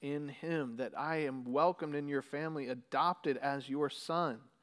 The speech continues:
Thank you that this church is an embassy of a royal kingdom that will one day fill all the earth. And Lord, all we want to do as we study this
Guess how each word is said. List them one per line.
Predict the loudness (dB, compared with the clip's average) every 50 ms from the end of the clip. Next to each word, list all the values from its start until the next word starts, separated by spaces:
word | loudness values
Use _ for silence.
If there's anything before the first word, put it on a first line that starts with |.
| _ -20 -20 -20 -20 -20 _ _ _ _ _ _ _ _ _ _ _ _ 4
Thank | 4 6 6 4 2 2
you | 2 6
that | 6 6 6 8
this | 6 4 4 4 0
church | -2 2 6 6 6 6 4 2 -4
is | -2 0
an | 0 -2 0
embassy | 0 0 2 4 4 4 4 4 2 0 0 2
of | 2 2 2 4
a | 4 4
royal | 4 2 2 4 4 6 8 8 8 6 6 4
kingdom | 2 -2 -6 -4 -2 -2 0 0 0 0 0 0 0
that | 0 0 2
will | 2 2 2 2
one | 2 2 2 2 2 2 2
day | 4 4 4 4 4 2
fill | -2 -4 -4 -2 0 2 0 0 2
all | 4 4 6 6 4
the | 4 2 2 2
earth. | 2 2 0 -4 -8 _ _ _ _ _ _ _ _ _ _ _ _ _ -20 -20 _ _ _ _ _ _ _ _ _ _ _ _ _ _ _ _ _ _ _ _ _ _ _ _ _ _ _ _ _ _ _ _ _ _ _ _ _ _ _ _ _ _ _ _ _ _ _ _ _ _ _
And | -4 -2 4
Lord, | 6 6 6 6
all | 6 8 8 8 8
we | 8 6
want | 6 6 8 8 8
to | 6
do | 4 4 4 4 6 6 6 6 6 4 2 -4 _ _ _ _ _ -2
as | -2 0 0 0
we | -2 -2 -2
study | -2 -2 0 2 2 2 2 0 -2
this | 2 2 2 2 2 0 -6 -8 -8 -10 -12